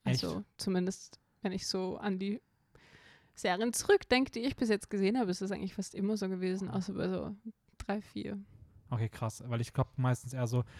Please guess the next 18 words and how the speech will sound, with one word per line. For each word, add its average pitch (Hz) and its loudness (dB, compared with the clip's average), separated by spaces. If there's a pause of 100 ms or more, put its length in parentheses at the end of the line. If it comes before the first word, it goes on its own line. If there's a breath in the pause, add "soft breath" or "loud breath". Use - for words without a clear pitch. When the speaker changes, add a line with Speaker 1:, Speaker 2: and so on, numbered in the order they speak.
(160 loud breath)
Speaker 2:
okay, 147 4
ich 165 8
hab 170 6
auch 156 2
vielleicht - 4
öfter 143 2
eher 135 2
so 127 2
dieses 120 0 (240)
H-B-O-Kram 131 0
und 139 0
sowas 226 4
Speaker 1:
Mhm. 220 -6
Speaker 2:
geguckt, - -2
die 127 0
dann 120 2
eher 120 0
so, 117 2